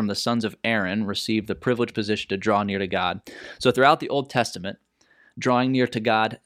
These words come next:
uh, was priestly, had priestly connotations to it. In Deuteronomy, then, Moses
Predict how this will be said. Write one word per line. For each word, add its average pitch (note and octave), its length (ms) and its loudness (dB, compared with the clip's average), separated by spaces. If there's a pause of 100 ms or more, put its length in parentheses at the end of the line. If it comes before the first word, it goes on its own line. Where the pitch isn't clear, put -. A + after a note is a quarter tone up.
(100)
uh, E2 200 -10 (120)
was A2+ 260 -2
priestly, F#2+ 600 -4
had A2 280 -8
priestly A#2+ 460 0
connotations G2 720 -4
to D#2+ 200 -6
it. - 120 -10 (1000)
In A2+ 140 2
Deuteronomy, B2+ 680 2
then, G2 420 -4 (160)
Moses B2 540 2